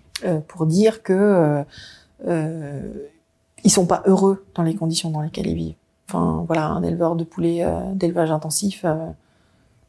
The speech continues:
bah, il est pas, enfin, il y a beaucoup d'éleveurs qui nous disent,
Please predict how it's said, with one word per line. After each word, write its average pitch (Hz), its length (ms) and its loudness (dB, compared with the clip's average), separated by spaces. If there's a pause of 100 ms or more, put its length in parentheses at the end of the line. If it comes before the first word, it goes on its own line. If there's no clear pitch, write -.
(380)
bah, 226 100 -14
il 175 140 4
est 175 60 4
pas, 165 240 2
enfin, 160 540 -10 (1120)
il 190 260 0
y 185 60 8
a - 20 8
beaucoup 208 220 8
d'éleveurs 226 320 6
qui 208 100 6
nous 202 60 10
disent, 226 360 8